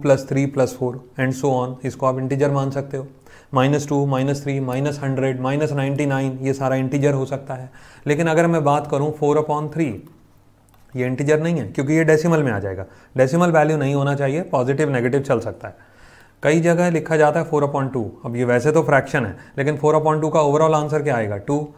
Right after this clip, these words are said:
तो ये इंटीजर है ना, चल सकता है। माइनस थ्री upon four ये नहीं चलेगा, ठीक है ना। माइनस का हंड्रेड upon four ये चल जाएगा क्योंकि इसका आंसर आपका क्या आएगा?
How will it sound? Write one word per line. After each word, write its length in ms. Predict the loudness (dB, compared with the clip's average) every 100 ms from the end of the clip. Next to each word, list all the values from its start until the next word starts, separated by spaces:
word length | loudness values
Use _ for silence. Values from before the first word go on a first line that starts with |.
| -6
तो 60 | -2
ये 140 | 0
इंटीजर 400 | 0 0 2 2
है 60 | 0
ना, 120 | -6 -4
चल 120 | -2
सकता 300 | -2 -4 -8
है। 180 | -10 -12 -18 -20 -10
माइनस 440 | -4 -2 0 -2 -4
थ्री 360 | -2 0 0 0
upon 340 | -2 0 -2 -2
four 260 | -2 -2 -2 -4
ये 140 | -4 -2
नहीं 160 | -2
चलेगा, 360 | -2 -2 -2 -6 -12 -20 -20 -20 -8
ठीक 80 | -4
है 60 | -4
ना। 120 | -6 -10 -14 -4
माइनस 320 | -2 0 -2
का 100 | -4
हंड्रेड 480 | -4 -4 0 2 2
upon 420 | -2 -4 -2 -2 -4 -2
four 240 | 0 2
ये 160 | 0 0
चल 220 | 0 0
जाएगा 320 | 2 2 0
क्योंकि 260 | -2 -6 -4
इसका 300 | -6 -4 -4
आंसर 280 | -2 0 0
आपका 200 | 0 -2
क्या 180 | 0 0
आएगा? 260 | 0 -4